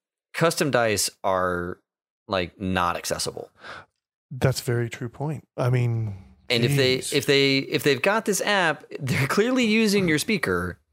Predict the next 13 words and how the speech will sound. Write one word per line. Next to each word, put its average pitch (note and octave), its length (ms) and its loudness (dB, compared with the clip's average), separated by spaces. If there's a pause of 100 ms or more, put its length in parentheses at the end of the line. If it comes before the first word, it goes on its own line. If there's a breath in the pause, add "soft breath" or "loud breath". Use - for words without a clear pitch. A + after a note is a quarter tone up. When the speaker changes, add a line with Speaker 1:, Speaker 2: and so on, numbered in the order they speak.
(220)
Speaker 1:
They B2+ 140 4
should - 180 4
Speaker 2:
Oh, G3+ 80 6
Speaker 1:
be G#3 60 6
able G3 140 4
Speaker 2:
yeah. D3+ 60 4
Speaker 1:
to C3+ 60 -4
do, D3 200 4
like, A#2+ 280 2
a G#2 400 4
miss D#3 460 2
or C3 260 4
whatever, A#2 560 4